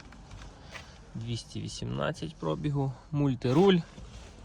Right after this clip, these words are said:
п'ятиступенева коробка передач, у нас є передні підігріви сидінь, навігація, кольорова магнітола, пактроніки перед-зад, гарний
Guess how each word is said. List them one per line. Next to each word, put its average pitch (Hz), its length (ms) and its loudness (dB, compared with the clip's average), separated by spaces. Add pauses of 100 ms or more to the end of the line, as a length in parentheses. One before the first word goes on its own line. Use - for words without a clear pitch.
(300)
п'ятиступенева 131 760 4
коробка 131 380 6
передач, 170 540 6 (880)
у 120 40 2
нас 120 140 0
є 123 60 0
передні 123 420 4
підігріви 131 500 2
сидінь, 160 520 0 (220)
навігація, 131 800 2 (1120)
кольорова 123 540 6
магнітола, 139 800 2 (2750)
пактроніки 170 760 2
перед-зад, 160 760 4 (480)
гарний 139 600 6